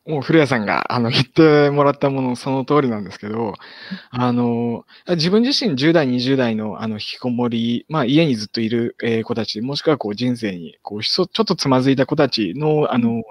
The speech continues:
Speaker 1: 家まで、ご自宅まで行って、家庭訪問というか、
Speaker 2: うん。
Speaker 1: あの、家の中で、部屋の中で、あの、カウンセリング、えー、もしくはコーチングの方をさせてもらってるんですけども、
Speaker 2: うん。
Speaker 1: もうまさに、あの、これが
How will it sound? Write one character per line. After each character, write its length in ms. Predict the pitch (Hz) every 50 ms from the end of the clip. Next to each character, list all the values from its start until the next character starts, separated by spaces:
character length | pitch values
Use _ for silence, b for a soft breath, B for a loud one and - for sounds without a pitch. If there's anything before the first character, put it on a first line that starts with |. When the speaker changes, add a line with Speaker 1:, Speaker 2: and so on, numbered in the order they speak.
| - -
Speaker 1:
家 160 | 254 254 -
ま 160 | - 262 240
で、 220 | 208 175 76 - B B B B B B -
ご 60 | 127
自 100 | 123 113
宅 180 | 131 131 - 135
ま 140 | 135 135 135
で 80 | 139
行 100 | 131 127
っ 20 | _
て、 360 | _ - 165 165 165 170 170
家 160 | - - 135
庭 200 | 139 131 131 131
訪 160 | - 151 151
問 160 | 139 120 101
と 80 | - -
い 60 | 98
う 40 | 95
か、 200 | - 95 92 - B B B B B B B B B B
Speaker 2:
う 40 |
ん。 20 | 113
Speaker 1:
あ 20 |
の、 160 | 110 107 104
家 140 | 104 113 120
の 80 | 120 120
中 260 | 135 160 160 - 175
で、 100 | 120 107
部 120 | - 131
屋 60 | 123 123
の 60 | 120
中 220 | 123 120 - 110
で、 220 | 98 101 95 85 -
あ 80 | - 104
の、 140 | 101 98 95
カ 140 | - 113 107
ウ 20 |
ン 60 | 101
セ 100 | - 110
リ 120 | 101 104 101
ン 40 |
グ、 280 | 101 107 107 104 - - -
え 200 | 113 110 104 104
ー、 20 |
も 80 | 107 107
し 80 | -
く 60 | - -
は 40 |
コ 140 | - - 113
ー 20 | 107
チ 120 | - 107
ン 20 |
グ 60 | 110 104
の 40 |
方 120 | 98 107 104
を 20 |
さ 120 | - - 110
せ 60 | -
て 80 | -
も 80 | 101 101
ら 80 | 104 101
っ 40 |
て 120 | _ - 107
る 100 | 110 107
ん 60 | 98
で 80 | 98 -
す 80 | -
け 80 | - 110
ど 100 | 120 127
も、 300 | 135 151 151 139 - 175
Speaker 2:
う 0 |
ん。 960 | 165 156 147 147 143 - - - - - - - - - - - _ - 185
Speaker 1:
も 80 | 170 165
う 20 |
ま 140 | 160 175 202 208
さ 140 | 240 233
に、 160 | 220 185 160 135
あ 120 | 123 127
の、 160 | 131 127 123
こ 160 | - - 151
れ 160 | 147 143 139 135
が 420 | 135 135 135 135 135 135 131